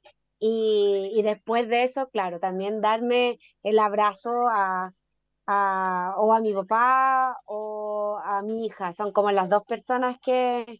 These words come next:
que busco al, al pri-, eh, como el primer, el primer abrazo.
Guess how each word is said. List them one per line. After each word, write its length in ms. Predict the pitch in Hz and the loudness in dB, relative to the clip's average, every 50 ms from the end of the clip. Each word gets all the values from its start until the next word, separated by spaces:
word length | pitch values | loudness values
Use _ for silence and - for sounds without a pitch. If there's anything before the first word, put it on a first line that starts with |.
| _ _ _ _ _ _ _ | _ _ _ _ _ _ _
que 280 | - 254 254 247 247 240 | 2 4 4 4 4 2
busco 580 | 220 254 285 - _ - 196 180 196 220 233 - - | 0 -2 -2 -2 _ -6 -4 -4 -4 -4 -6 -8 -8
al, 200 | 196 202 208 220 - | -6 -6 -6 -4 -4
al 120 | 214 208 | -4 -4
pri-, 200 | - - 214 226 - | -2 -4 -4 -4 -2
eh, 200 | 208 202 208 202 - | -2 -4 -4 -4 -4
como 180 | - 202 208 | -4 -4 -2
el 120 | 208 214 185 | -4 -2 0
primer, 600 | 202 202 208 220 233 240 240 247 247 247 247 226 226 226 220 202 _ _ _ _ _ _ _ - | 2 2 2 2 0 0 2 2 2 2 0 -2 -4 -10 -12 -14 _ _ _ _ _ _ _ -4
el 160 | 208 208 208 | -4 -4 -2
primer 420 | - 214 202 208 214 214 226 233 | -2 -2 0 0 0 -2 0 0
abrazo. 480 | 240 240 226 220 190 165 - - - | 0 0 0 0 -2 -4 -6 -10 -20